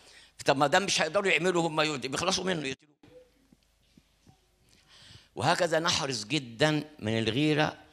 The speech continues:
والتحزب والحقد. لازم نحرص إن قلوبنا تبقى دايما نقية ونظيفة وفيها حب حقيقي لكل الناس.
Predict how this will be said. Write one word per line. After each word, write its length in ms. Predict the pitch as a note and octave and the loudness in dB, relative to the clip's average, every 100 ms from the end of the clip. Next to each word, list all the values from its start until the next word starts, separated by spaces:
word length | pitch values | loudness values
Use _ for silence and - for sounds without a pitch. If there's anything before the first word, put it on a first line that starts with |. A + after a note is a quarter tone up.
| _ | _
والتحزب 760 | - G#2+ A2+ A#2+ C3 A#2+ A#2+ C3 - _ _ - | -12 -8 -4 -2 -2 -2 -4 -4 -8 _ _ -8
والحقد. 540 | F#2+ G#2 A#2+ - - - _ _ _ _ _ _ - - - - | -6 -2 -2 -4 -8 -18 _ _ _ _ _ _ -20 -20 -20 -6
لازم 240 | - D3+ D3+ | -2 0 4
نحرص 360 | F3 F3+ D#3 | 4 4 2
إن 120 | C#3 C#3 | 2 0
قلوبنا 360 | B2+ E3 D3 | -2 -2 -2
تبقى 460 | C#3+ D3 - B2+ A#2+ | -2 -4 0 0 2
دايما 380 | B2 D#3 C3 B2 | 2 2 2 0
نقية 540 | A#2 - D#3 C#3+ B2+ | -2 -2 -2 0 0
ونظيفة 640 | A2+ A2+ G2+ C#3+ C3 D#3+ - - - - - - - | 0 -4 -2 0 2 0 -2 -10 -20 -20 -20 -18 -2
وفيها 220 | - C#3 | 2 2
حب 300 | - D#3+ A#2+ | 2 -2 0
حقيقي 420 | - B2 C#3+ B2 | 0 0 0 -2
لكل 280 | B2+ C#3 A#2 | -2 0 2
الناس. 440 | A2 F2 D2+ - | 0 -2 -6 -10